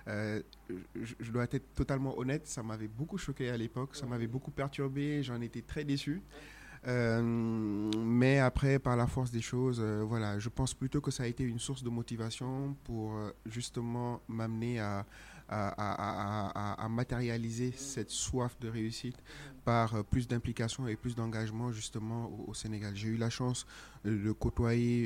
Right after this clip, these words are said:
une, une école de, de, de renom avec, euh, un encadrement génial. Euh, mais il faut dire que, on, on, on, et ça on le sent de plus en plus,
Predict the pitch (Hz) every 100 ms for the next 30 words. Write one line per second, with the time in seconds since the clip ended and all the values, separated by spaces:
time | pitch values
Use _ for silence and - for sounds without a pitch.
0 | 107 104 104 104 110 110 110 120 113 107
1 | 104 107 107 107 110 113 120 123 123 101
2 | 104 107 107 - 107 101 98 98 101 104
3 | 113 110 110 107 107 110 107 107 117 131
4 | 139 - - - - - 107 104 104 101
5 | 95 95 98 92 82 - - - 120 123
6 | 135 127 143 151 - 123 117 - - -
7 | - - - - - 113 - 123 - -
8 | 95 - - 147 143 127 - 135 127 -
9 | 127 123 - 135 143